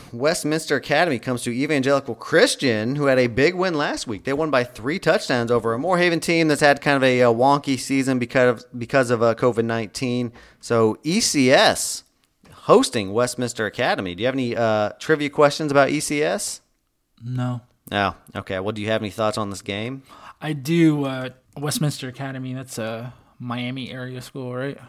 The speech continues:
Speaker 1: Yes.
Speaker 2: Gotta have some talent over there, right?
Speaker 1: Yes.
Speaker 2: And E C S hasn't had the easiest go of it this year. It's nice, though, that they get to host a playoff game.
Speaker 1: That is nice for them, and as we speak right now, I'm gonna look 'em up. Westminster Academy is two and six, but as Mister Regan said, you know, they're from that Fort Lauderdale,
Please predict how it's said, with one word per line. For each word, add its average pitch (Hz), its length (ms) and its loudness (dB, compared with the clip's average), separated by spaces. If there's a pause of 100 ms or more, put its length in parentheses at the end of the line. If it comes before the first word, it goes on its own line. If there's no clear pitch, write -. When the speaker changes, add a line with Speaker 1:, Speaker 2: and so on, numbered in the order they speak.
(160)
Speaker 1:
Yes. 92 400 -6
Speaker 2:
Gotta 120 220 -4
have 123 120 -4
some 113 140 -8
talent 110 400 -2
over 113 160 -10
there, 110 180 -10
right? 123 280 -6 (100)
Speaker 1:
Yes. 87 400 -8
Speaker 2:
And - 80 -12
E 208 120 2
C 190 180 2
S 175 140 4
hasn't 156 260 0
had 151 260 -2
the 131 80 -8
easiest 135 640 -4
go 135 220 -2
of 127 160 -4
it 120 120 -8
this 117 300 -8
year. 120 420 -6 (680)
It's - 120 -16
nice, 196 220 0
though, 135 140 0
that 117 100 -2
they - 80 -10
get 117 120 -6
to 107 80 -6
host 139 220 -8
a - 40 -16
playoff 139 360 -8
game. 90 280 -14 (800)
Speaker 1:
That 101 140 -4
is 117 200 -4
nice 123 320 -2
for 131 100 -6
them, 120 320 0
and 92 100 -8
as 101 220 -4
we 98 80 -12
speak - 320 -8
right 101 160 -2
now, 143 100 -6
I'm 123 80 -4
gonna 101 200 -6
look 104 160 -8
'em 107 80 -6
up. 117 180 -4
Westminster 139 460 -4
Academy 117 440 2
is 113 160 -2
two 139 160 -4
and 147 80 -6
six, 98 360 -4
but 95 120 -4
as 98 140 -2
Mister 104 240 -8
Regan 113 300 -6
said, 95 360 -2
you 95 100 -8
know, 90 160 -6
they're 92 120 -6
from 101 220 -8
that 87 160 -8
Fort 107 200 -4
Lauderdale, 98 600 0